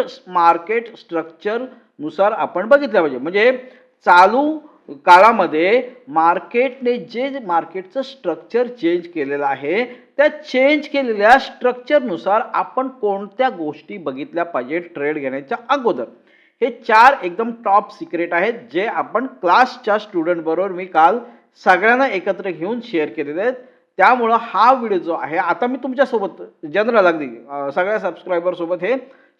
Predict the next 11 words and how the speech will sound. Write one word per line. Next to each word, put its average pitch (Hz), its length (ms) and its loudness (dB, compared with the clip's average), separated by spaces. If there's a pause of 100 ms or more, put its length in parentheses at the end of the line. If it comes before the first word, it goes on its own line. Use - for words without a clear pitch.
शेअर 208 160 4
करत 147 260 -4
आहे. 143 260 -10
माझा 190 340 4
उद्देश 214 380 -2
एकच 190 240 -6
आहे 170 100 -6
की 233 440 -14 (400)
आपल्याबरोबर 180 1000 2
जोडला 156 420 -2
जाणारा 160 480 4